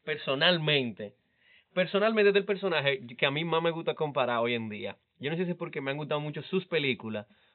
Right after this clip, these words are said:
o, o no sé por qué es, pero yo le voy a preguntar a ustedes porque no he podido concebir la idea de quién le ganaría a esta persona, y es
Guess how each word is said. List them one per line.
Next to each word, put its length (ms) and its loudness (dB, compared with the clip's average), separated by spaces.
o, 840 4
o 140 -4
no 220 -4
sé 340 0
por 240 -4
qué 420 -4
es, 80 -18
pero 320 2
yo 80 -4
le 40 0
voy 100 4
a 40 2
preguntar 320 0
a 40 2
ustedes 280 0
porque 260 -6
no 140 0
he 40 -4
podido 460 -2
concebir 520 -2
la 60 2
idea 240 2
de 120 -2
quién 260 0
le 80 8
ganaría 460 2
a 80 2
esta 180 -2
persona, 400 -8
y 140 -2
es 120 0